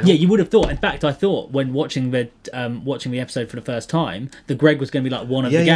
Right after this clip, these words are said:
Speaker 1: gang.
Speaker 2: yeah, yeah, yeah, exactly. The
Speaker 1: Which
Speaker 2: three
Speaker 1: he
Speaker 2: of them
Speaker 1: obviously
Speaker 2: together
Speaker 1: isn't. Yeah.
Speaker 2: are having a laugh. Like, they, they, I think he takes a piss out of Maggie's dress sense or
Speaker 1: Yeah,
Speaker 2: something, and then,
Speaker 1: exactly, and
Speaker 2: and then,
Speaker 1: Gervais
Speaker 2: um,
Speaker 1: laughs,
Speaker 2: Gervais
Speaker 1: yeah.
Speaker 2: laughs. And yeah, it's a weird one because obviously that's so far away from what Greg becomes as the
Speaker 1: Yeah.
Speaker 2: show progresses. But, uh, yeah, it's definitely,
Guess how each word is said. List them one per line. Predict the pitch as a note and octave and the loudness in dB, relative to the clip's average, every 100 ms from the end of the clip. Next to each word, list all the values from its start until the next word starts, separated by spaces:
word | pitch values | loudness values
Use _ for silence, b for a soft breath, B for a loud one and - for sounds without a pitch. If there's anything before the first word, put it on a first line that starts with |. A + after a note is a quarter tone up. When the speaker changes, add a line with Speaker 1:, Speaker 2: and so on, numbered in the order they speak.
| F3 | 4
Speaker 1:
gang. | |
Speaker 2:
yeah, | F#3 | 2
yeah, | F#3 | 0
yeah, | F#3+ A#2+ | -2 -4
exactly. | C3+ F3+ F3+ G2+ | -4 -4 -4 -2
The | C#3 | 0
Speaker 1:
Which | C#3 | 4
Speaker 2:
three | D3+ | 4
Speaker 1:
he | D3+ | 4
Speaker 2:
of | |
them | C#3+ | 2
Speaker 1:
obviously | D3+ D3 E3+ | 0 2 2
Speaker 2:
together | D#3 A2 - | 0 -4 -6
Speaker 1:
isn't. | D3 | 0
Yeah. | D3+ B2+ | 2 2
Speaker 2:
are | B2+ A2 | -2 -2
having | D3+ C3+ D3 D3 | -4 0 0 0
a | |
laugh. | B2+ B2+ B2+ C3 | -2 0 -2 -2
Like, | C3+ A#2+ | -4 -2
they, | C3+ | 0
they, | C#3 | 2
I | C3+ B2+ | 0 -2
think | C#3+ | -4
he | C3+ | -2
takes | D3 - | -4 -2
a | |
piss | C#3 C#3 | -2 -2
out | |
of | B2 | -2
Maggie's | B2+ B2 C#3 | -2 -2 -4
dress | B2 C3 | 0 0
sense | - D3+ D3+ | 2 0 2
or | D3+ | 4
Speaker 1:
Yeah, | C#3+ | 4
Speaker 2:
something, | D3+ C#3+ | 4 2
and | D#3+ | 2
then, | D3+ | 4
Speaker 1:
exactly, | D3+ C3+ | 4 2
and | |
Speaker 2:
and | C#3+ | 2
then, | D3 C3 | 2 2
Speaker 1:
Gervais | C#3+ C#3 | 4 2
Speaker 2:
um, | B2 | 0
Speaker 1:
laughs, | C3 - | -4 -2
Speaker 2:
Gervais | D#3 D#3 G3+ | 2 2 4
Speaker 1:
yeah. | |
Speaker 2:
laughs. | F#3 - B B - | 0 -2 B B -2
And | B2+ B2+ A#2 | 0 0 0
yeah, | D#3 D3 | 2 2
it's | B2+ D3 | 0 -2
a | |
weird | C#3 F#3+ B2 | 0 -2 -2
one | G2 | -6
because | G2 G#2+ A#2+ G#2+ - B B B - | -8 -4 -4 -4 -10 B B B -6
obviously | C3+ C3+ A#2 | -4 -2 -2
that's | B2 - - | -2 -4 -12
so | - D3 | -8 -4
far | C3+ B2 | 0 2
away | B2+ | 2
from | A#2 A2+ | 0 -6
what | A2+ | -4
Greg | A#2 G#2 | -4 -6
becomes | - D3+ A2+ | -8 -6 -6
as | G2 F#2+ | -6 -4
the | C#3 | -2
Speaker 1:
Yeah. | |
Speaker 2:
show | A2+ G#2+ | -2 -2
progresses. | - G2+ C3+ - F#2+ - | -4 0 0 -2 -14 -8
But, | G#2 F2+ - G2+ | -6 -6 -8 -6
uh, | G2+ - | -4 -4
yeah, | A#2 | -4
it's | G2+ G#2 A#2 - | -4 -6 -8 -4
definitely, | C#3+ B2 A#2+ | -4 -4 -6